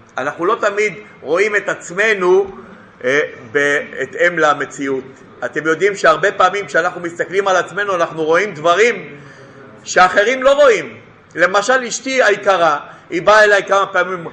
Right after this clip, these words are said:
"איך אני?" אני אומר, "נפלא." "לא, לא, יש משהו לא בסדר." "מה לא בסדר?" "אני לא רואה, הכל נפלא, הכל בסדר."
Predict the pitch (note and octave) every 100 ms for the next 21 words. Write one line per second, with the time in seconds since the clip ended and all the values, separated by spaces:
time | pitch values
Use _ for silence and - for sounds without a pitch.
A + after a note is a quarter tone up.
0 | - G#3+ A3 A#3+ F#3+ F#3 F#3 C#3 D#3 F3
1 | E3+ G3 B3 F#4+ - - - - F3 C#5+
2 | D#4+ E4 C#4+ C#4 D#4 C#4 C#4 C#4+ F4 -
3 | C4 F#3+ F3+ C#3 G3 A4+ G4+ D#4+ A3 F3+
4 | C#3 A#2+ D#3+ A3+ G4 D#4 C3 C3 - A4
5 | F#4+ - C4+ C#3+ B2+ F#3 A#3+ A3+ A#3 F#3+
6 | A2+